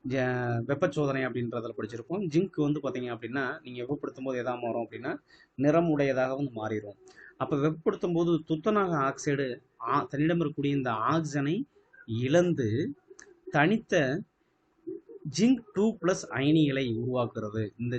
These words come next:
ஜிங்க் டூ பிளஸ் அயனிகளை வந்து இது என்ன பண்ணுதா? உருவாக்குகிறது. இத்தகைய அதிகப்படியான ஜிங்க் டூ பிளஸ் அயனிகள் படிகத்தினுள் இடைச்செருகல் நிலையில்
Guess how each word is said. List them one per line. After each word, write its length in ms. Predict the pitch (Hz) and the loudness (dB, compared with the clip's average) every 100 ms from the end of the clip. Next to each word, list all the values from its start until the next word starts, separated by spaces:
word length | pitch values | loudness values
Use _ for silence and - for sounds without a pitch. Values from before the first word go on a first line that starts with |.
| 117 | -2
ஜிங்க் 220 | 147 190 - | 0 0 -2
டூ 180 | 151 156 143 | -2 -2 -2
பிளஸ் 180 | 135 | -6
அயனிகளை 400 | 127 123 123 120 | -6 -4 -2 0
வந்து 220 | 113 120 135 | -2 -2 -4
இது 120 | 120 | -4
என்ன 120 | 123 | -4
பண்ணுதா? 360 | 123 110 101 95 _ | -6 -6 -8 -12 _
உருவாக்குகிறது. 880 | 117 131 123 110 110 107 104 104 95 _ - - _ - | -6 -2 -4 -4 -6 -6 -6 -8 -10 _ -20 -20 _ -10
இத்தகைய 760 | 123 170 147 131 123 123 147 160 _ _ _ | -4 0 2 0 -2 -2 -4 -8 _ _ _
அதிகப்படியான 840 | 123 147 208 214 175 160 147 151 165 | 0 2 2 2 2 0 2 2 2
ஜிங்க் 340 | 156 165 175 | 2 0 0
டூ 180 | - 156 151 | 0 0 0
பிளஸ் 240 | 139 - | -4 -4
அயனிகள் 640 | 110 120 135 120 113 135 156 _ _ _ _ | -4 -2 0 -2 -4 -6 -6 _ _ _ _
படிகத்தினுள் 920 | 139 156 196 208 - 156 151 131 139 226 - _ | 2 2 4 2 4 4 4 2 0 -4 -10 _
இடைச்செருகல் 880 | 139 139 160 233 - 180 156 147 160 | -6 2 4 4 2 2 4 4 4
நிலையில் 480 | 139 117 113 107 101 | 4 0 0 -2 -4